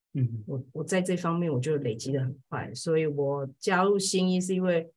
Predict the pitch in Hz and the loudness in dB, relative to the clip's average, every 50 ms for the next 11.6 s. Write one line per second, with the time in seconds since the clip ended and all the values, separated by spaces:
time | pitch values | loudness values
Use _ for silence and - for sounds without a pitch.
0 | _ _ _ _ _ _ - 156 147 185 175 175 170 151 156 160 - 156 151 147 | _ _ _ _ _ _ -6 -4 -2 -2 -2 0 0 0 0 0 -2 -6 -4 -4
1 | 139 139 139 - - - - - - - - 69 50 - - - - _ _ _ | -6 -6 -6 -8 -10 -12 -12 -12 -10 -10 -8 -8 -8 -8 -10 -12 -14 _ _ _
2 | _ - 127 117 110 - 117 - _ _ - 107 - _ _ _ _ _ - 180 | _ -4 -4 -4 -4 -6 -14 -20 _ _ -14 -14 -14 _ _ _ _ _ -4 -4
3 | 170 170 - 185 180 175 - 160 165 165 151 131 127 123 - 147 147 135 - - | -2 0 0 0 0 0 0 0 0 0 0 0 -2 -2 -4 -6 -8 -8 -8 -10
4 | - _ _ _ _ _ - 123 120 127 156 147 147 - - - _ _ _ _ | -14 _ _ _ _ _ -10 -8 -8 -6 -6 -8 -8 -10 -12 -12 _ _ _ _
5 | _ _ - 123 117 113 113 139 156 175 208 202 185 170 160 160 156 147 139 151 | _ _ -2 -2 -2 -2 -2 -2 2 2 2 2 4 4 2 2 0 0 -2 -2
6 | 160 156 151 143 135 147 147 147 147 143 143 139 - 95 101 90 147 165 165 160 | 0 2 2 2 4 2 0 2 2 0 0 0 -2 -6 -4 -4 -2 -2 -2 -2
7 | - - _ _ - 151 147 147 139 135 135 156 151 147 143 135 147 143 139 139 | -4 -6 _ _ -10 -8 -6 -6 -4 -6 -6 -6 -6 -6 -6 -4 -4 -6 -4 -4
8 | 131 123 - - 143 139 - 143 135 135 139 131 131 - - - - _ _ _ | -6 -6 -6 -6 -8 -8 -6 -8 -8 -8 -8 -10 -10 -10 -12 -14 -14 _ _ _
9 | _ - 131 131 147 147 139 135 - 175 160 - 170 143 127 131 131 135 147 156 | _ -4 -2 0 2 0 0 0 -2 -4 -2 -2 -2 -2 -2 -2 -2 0 0 0
10 | 139 135 - 143 139 139 - 131 - - - - - 190 214 220 220 196 190 170 | 0 -2 -4 -8 -8 -8 -8 -12 -14 -14 -12 -6 0 2 4 4 4 4 2 -2
11 | 151 156 156 139 - - - - - - - - | -4 -2 -2 -4 -4 -4 -6 -8 -8 -10 -12 -18